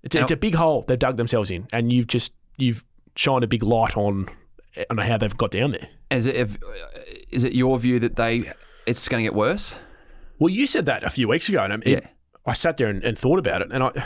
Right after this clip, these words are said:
Speaker 1: it was a scary thought, to be honest. Like,
Speaker 2: Yeah.
Speaker 1: have they bottomed out yet?
Speaker 2: I don't think they have. When you got Hearn, Nick Nat, now a lot of these guys aren't playing right now,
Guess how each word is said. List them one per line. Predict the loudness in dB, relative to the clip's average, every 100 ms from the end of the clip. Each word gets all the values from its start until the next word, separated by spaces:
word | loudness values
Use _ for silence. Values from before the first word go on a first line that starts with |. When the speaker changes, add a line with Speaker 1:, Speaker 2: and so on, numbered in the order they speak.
| -10 -16 -2
Speaker 1:
it |
was | 0 2
a |
scary | 0 2 2 2
thought, | 0 0
to | 0
be | -2
honest. | -2 -6 -10 _ 0
Like, | 0
Speaker 2:
Yeah. | 0 -10 -20 -4
Speaker 1:
have | -2 0
they |
bottomed | 0 0 2
out | 0 0
yet? | -6 -8 -14 -4
Speaker 2:
I | 0
don't |
think | 0 0
they |
have. | -2 -4 -6 -20 -20 _ _
When | 0
you | 0
got | 0
Hearn, | -2 0 2 2 0 0
Nick | -2 0
Nat, | -4 -4 -6
now | -2
a | 2
lot | 4
of |
these | 2
guys | 2 0 0
aren't | 2
playing | 2 2 2 0
right | 2 0
now, | 0 0 0 -2